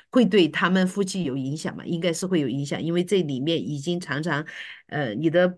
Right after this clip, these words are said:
婆婆在，已经看到了一些声音，听到一些影子，就代表着这个，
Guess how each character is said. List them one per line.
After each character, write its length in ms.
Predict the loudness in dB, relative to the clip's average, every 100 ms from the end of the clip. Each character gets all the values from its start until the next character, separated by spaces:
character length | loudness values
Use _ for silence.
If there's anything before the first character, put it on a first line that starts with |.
| _
婆 180 | -4 -4
婆 340 | -2 -4 -6 _ _ _ _ _
在， 160 | -6 -6 -8 -12 -8
已 140 | -6
经 180 | -4 -6
看 260 | -2 0
到 140 | 0 -2
了 100 | -2
一 80 | -4
些 400 | -2 -2 -2 -4
声 300 | -2 -2 -2
音， 80 |
听 160 | -4 -4
到 100 | -4
一 80 | -4
些 200 | -4 -4
影 240 | -4 -6
子， 200 | -8 -10 -10
就 180 | -2 -2
代 340 | -2 -6 -4 -4
表 160 | -4
着 140 | -8 -6
这 260 | -2 -2
个， 200 | -4 -8